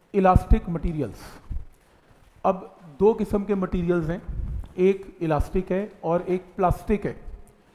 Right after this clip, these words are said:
Elastic materials वो materials हैं जिनको आपने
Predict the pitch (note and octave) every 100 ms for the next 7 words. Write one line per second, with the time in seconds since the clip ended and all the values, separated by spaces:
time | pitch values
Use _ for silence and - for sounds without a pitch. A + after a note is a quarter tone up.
0 | _ _ _ _ _ - F#3 F3+ - A#3+
1 | A3 F#3 G3 G3+ G#3 D#3 F#3 G#3+ F#3 F3
2 | F3 E3 E3+ G#3+ - - F3 F3+ G#3+ G#3+
3 | - D#3+ E3 F#3 G3+